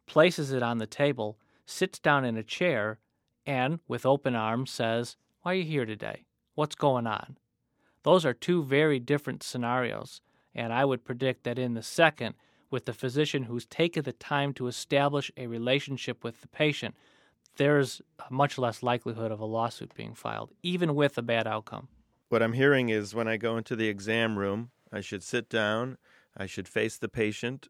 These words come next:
Speaker 2: I should put the chart down and say, "Hello, I am here. You have my undivided attention. How can I help you?"
Speaker 1: Sometimes it's these little cues that the physician gives to the patient and or any family members that may be in the room with the patient.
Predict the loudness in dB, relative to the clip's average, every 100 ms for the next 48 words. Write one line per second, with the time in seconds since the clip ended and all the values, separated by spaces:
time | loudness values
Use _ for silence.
0 | -14 -12 -8 -8 -6 -4 -6 -6 -4 -4
1 | -4 -2 -2 -2 -4 -8 -10 -8 -4 -2
2 | -2 -4 -6 _ _ _ _ -6 0 4
3 | 4 4 -2 _ _ _ _ _ _ -4
4 | -4 -2 0 2 2 0 -4 _ _ _
5 | _ _ -8 -2 -2 0 0 2 0 2
6 | 2 2 -2 -4 -4 -4 -4 -6 -6 -12
7 | _ _ _ _ -4 -4 -4 -4 -2 -4
8 | -8 -12 _ _ -6 -2 2 4 4 2
9 | -2 0 0 2 2 2 0 0 4 6
10 | 4 2 -4 -6 -10 -6 -6 -4 -4 -4
11 | 0 2 2 0 -4 -10 -10 -8 0 2
12 | 2 0 -4 _ _ _ -4 -2 2 2
13 | 2 -2 -2 0 0 0 0 0 -2 -6
14 | -6 -2 -2 0 0 0 -2 -2 0 0
15 | 0 -2 -2 -12 -8 -8 -6 -8